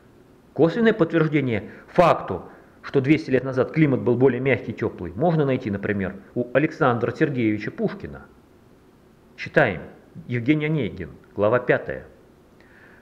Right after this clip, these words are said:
В тот год осенняя погода стояла долго на дворе. Зимы ждала, ждала природа. Снег выпал только в январе.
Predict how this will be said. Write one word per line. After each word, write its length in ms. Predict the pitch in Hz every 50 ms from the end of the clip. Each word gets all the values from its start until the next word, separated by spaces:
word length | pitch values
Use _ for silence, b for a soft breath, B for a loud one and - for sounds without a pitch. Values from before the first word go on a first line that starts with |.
| b b b b _
В 60 | _
тот 160 | - 113 95
год 300 | 104 113 139 147 - - -
осенняя 580 | 113 107 - - 135 139 139 127 123 117 120
погода 560 | 117 120 117 110 101 107 113 110 104 101 95 92
стояла 460 | - - - 98 90 90 85 85 82
долго 420 | 95 104 107 104 98 87 - 95
на 120 | 87 87 82
дворе. 440 | 90 90 85 85 82 78 76 78 - - -
Зимы 320 | - 92 107 143 165 175 143
ждала, 400 | 120 107 123 120 120 107 95 87
ждала 320 | - - 117 131 135 -
природа. 580 | - - 92 92 87 90 80 76 71 69 64 - - - _ _ _ - -
Снег 260 | - 110 131 156 156
выпал 380 | 139 123 120 123 110 107 104 104 - - -
только 320 | 104 95 95 - - 95
в 60 | 87
январе. 580 | 90 85 90 90 85 82 85 82 82 76 -